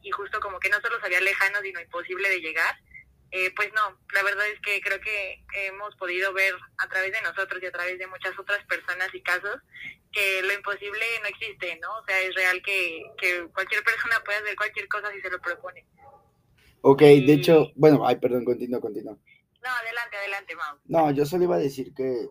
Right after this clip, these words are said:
Speaker 2: que está bien chido lo que estás diciendo porque... Pues bueno, obviamente sabemos que todos tenemos como distintas, este, pues, distintos tipos de acceso, ¿no? A lo que sea que,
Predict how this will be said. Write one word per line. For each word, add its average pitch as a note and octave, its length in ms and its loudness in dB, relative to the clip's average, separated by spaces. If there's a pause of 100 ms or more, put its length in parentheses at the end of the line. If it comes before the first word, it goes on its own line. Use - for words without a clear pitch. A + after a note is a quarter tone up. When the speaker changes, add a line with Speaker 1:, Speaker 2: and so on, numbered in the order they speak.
(160)
Speaker 2:
que A2 380 -6
está G#2+ 180 -10
bien C3+ 180 -6
chido C#3 200 -2
lo C#3 120 0
que C#3 100 -20
estás G#2+ 260 -12
diciendo A#2+ 520 -10
porque... A2 400 -14 (500)
Pues D3+ 140 2
bueno, D#3+ 220 2
obviamente D3 400 -4
sabemos A2 460 -12
que G2+ 200 -8 (120)
todos G#2+ 260 -6
tenemos G#2 540 -14
como G#2+ 240 -12
distintas, G#2+ 840 -6
este, - 600 -6 (1600)
pues, C#3+ 160 8
distintos D#3 600 2
tipos C#3+ 340 2
de B2 120 0
acceso, A2 500 -6
¿no? A2+ 280 -8
A B2 80 -4
lo A2 180 -8
que G#2 140 -8
sea G2+ 280 -6
que, - 300 -6